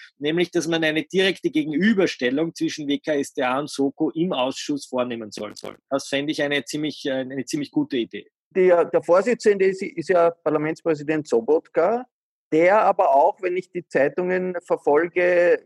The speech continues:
Speaker 2: in eine, plötzlich in eine Situation gekommen ist, die nicht wahnsinnig angenehm für ihn war. Was war da los?
Speaker 1: Naja, der Sobotka ist der Vorsitzende des Alois Mock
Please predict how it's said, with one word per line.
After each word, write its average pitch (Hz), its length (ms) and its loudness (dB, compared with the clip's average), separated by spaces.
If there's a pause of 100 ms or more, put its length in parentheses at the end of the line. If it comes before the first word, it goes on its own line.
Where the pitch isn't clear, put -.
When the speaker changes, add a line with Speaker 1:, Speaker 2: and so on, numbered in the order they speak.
Speaker 2:
in 156 100 -8
eine, 147 120 -6
plötzlich 165 400 0
in 170 100 -2
eine 165 220 -2
Situation 156 540 -4
gekommen 165 500 -6
ist, 160 260 -8
die 156 60 -8
nicht 170 220 -8
wahnsinnig 151 360 -6
angenehm 127 540 -6 (320)
für - 180 -8
ihn 123 180 -6
war. 117 300 -2
Was 147 180 -8
war 143 140 -4
da 147 80 -6
los? 135 240 -6 (340)
Speaker 1:
Naja, 180 180 0
der 170 180 -6
Sobotka 214 420 -2
ist 190 220 -2
der 175 160 -2
Vorsitzende 180 580 -4
des 165 200 -4
Alois 170 360 0
Mock 175 320 0